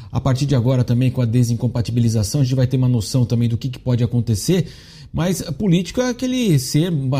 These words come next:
né, ele sempre raciocina qual canoa que eu vou pisar, vou, vou pular, então ele, ele vai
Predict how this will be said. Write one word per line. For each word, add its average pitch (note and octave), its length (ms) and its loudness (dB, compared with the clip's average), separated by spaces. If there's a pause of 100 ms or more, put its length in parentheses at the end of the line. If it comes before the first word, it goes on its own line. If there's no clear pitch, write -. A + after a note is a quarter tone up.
(180)
né, C#3+ 280 0
ele C#3+ 140 0
sempre G#3+ 720 0
raciocina F3 760 0
qual G#3 220 -2
canoa F3 320 0
que D#3+ 100 0
eu D3 40 2
vou D3 360 0 (580)
pisar, D#3 640 0
vou, C#3 320 2
vou C#3+ 140 0
pular, C3+ 640 0
então D#3 180 2
ele, G#3+ 180 -2
ele F3 160 -2
vai G3+ 320 -2